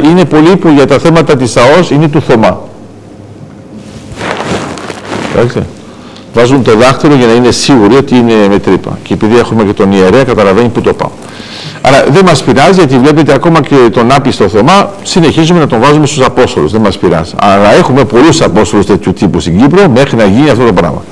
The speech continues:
Το δύο χιλιάδες, λοιπόν, δεκαεννιά είχαμε το τρίτο κοίτασμα.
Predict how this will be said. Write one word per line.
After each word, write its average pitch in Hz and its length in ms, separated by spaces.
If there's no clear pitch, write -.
Το 165 160
δύο 214 180
χιλιάδες, 175 500
λοιπόν, 151 320
δεκαεννιά 131 460
είχαμε 170 320
το 131 140
τρίτο 151 320
κοίτασμα. 87 580